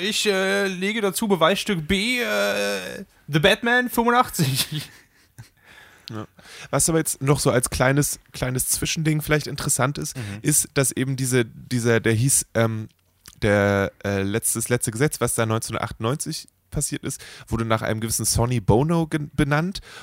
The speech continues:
Speaker 2: und, ähm, es gab also einen Z-, eine zwanzig Jahr Pause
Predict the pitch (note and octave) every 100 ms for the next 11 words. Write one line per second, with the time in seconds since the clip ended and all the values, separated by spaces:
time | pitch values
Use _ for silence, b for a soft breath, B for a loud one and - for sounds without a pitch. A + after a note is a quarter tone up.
0 | A#2+ B2 C3 C3+ - _ - B2 C3 B
1 | B B _ _ _ - A2+ C3+ D3 -
2 | - D3 C#3 C#3+ C3 B2+ - - - A2+
3 | - - A#2+ E3+ - D#3+ - B2 C3 C3
4 | - A2 A#2+ C#3+ F#2+ F2+